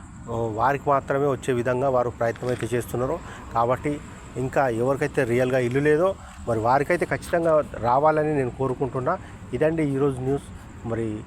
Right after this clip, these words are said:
ఇంకా మనం, ఊ, రాబోయే రోజులలో ఇల్లు, ఇల్లు, ఇల్లు కట్టుకోవడానికి కూడా ఈ యొక్క ప్రభుత్వం లోన్ ఇస్తుంది. మరి ఈ లోన్ గురించి ఎలానో మనం వేరే, ఏ, న్యూస్లో వేరే టాపిక్లో మీకు వీడియో చేసి పెడతాను.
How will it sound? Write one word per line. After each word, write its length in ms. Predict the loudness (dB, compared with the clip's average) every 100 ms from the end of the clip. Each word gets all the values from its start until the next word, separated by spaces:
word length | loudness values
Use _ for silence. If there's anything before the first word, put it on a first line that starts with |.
| -14 -18 -14 -8
ఇంకా 140 | -2 2 2
మనం, 140 | 2 -2 -8 -8
ఊ, 80 | -6 -4 -4 -2 0
రాబోయే 300 | 2 2 2
రోజులలో 460 | 0 0 0 0 -2 -6 -14 -12 -6
ఇల్లు, 160 | 0 0 0 -6
ఇల్లు, 180 | -4 -2 -2
ఇల్లు 140 | -4 -2
కట్టుకోవడానికి 480 | -4 0 0 0 2
కూడా 180 | 2 4 2
ఈ 20 | 0
యొక్క 140 | -2 0
ప్రభుత్వం 360 | -2 0 0 0 2
లోన్ 180 | 2 2
ఇస్తుంది. 340 | 0 -2 0 0 -2 -14 -8 -2
మరి 140 | 0 2
ఈ 40 | 2
లోన్ 180 | 2 2 2
గురించి 240 | 0 0 2
ఎలానో 300 | 2 2 2
మనం 260 | 2 0 -2 -6 -10 -4
వేరే, 240 | 0 0 0 -8 -8
ఏ, 60 | -6 -2 0
న్యూస్లో 320 | 0 2 0 0 0
వేరే 160 | 2 2 0
టాపిక్లో 380 | 0 -2 -2 -2 -8 -14 -4
మీకు 240 | -2 0 0 0 -4 -2
వీడియో 180 | 0 0 0
చేసి 160 | -4 -4
పెడతాను. 340 | -4 -4 -4